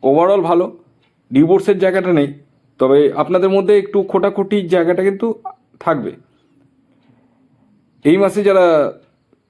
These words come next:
চাকুরির জন্য প্রচেষ্টা করছেন তাদেরকে বলবো চাকুরির জন্য প্রচেষ্টা করুন এবং পনেরো তারিখের পরবর্তী সময়ে কিন্তু যথেষ্টই শুভ। পনেরো তারিখের আগেও শুভ, কিন্তু পনেরো তারিখের পরবর্তী সময় যথেষ্ট শুভ। আপনারা চাকুরির জন্য প্রচেষ্টা করতে পারেন এবং যারা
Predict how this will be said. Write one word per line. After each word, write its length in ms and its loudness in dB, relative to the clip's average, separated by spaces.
চাকুরির 320 0
জন্য 180 0
প্রচেষ্টা 420 -2
করছেন 320 -2
তাদেরকে 320 0
বলবো 220 2
চাকুরির 320 -4
জন্য 160 0
প্রচেষ্টা 440 -6
করুন 260 0
এবং 380 0
পনেরো 280 2
তারিখের 280 2
পরবর্তী 640 0
সময়ে 340 -4
কিন্তু 220 -2
যথেষ্টই 400 -2
শুভ। 300 -10
পনেরো 240 0
তারিখের 300 -2
আগেও 220 2
শুভ, 300 -4
কিন্তু 180 -8
পনেরো 300 -2
তারিখের 260 0
পরবর্তী 400 -2
সময় 260 -6
যথেষ্ট 360 -8
শুভ। 240 -4
আপনারা 280 -2
চাকুরির 320 -6
জন্য 140 -2
প্রচেষ্টা 380 -6
করতে 220 -4
পারেন 220 2
এবং 200 0
যারা 320 0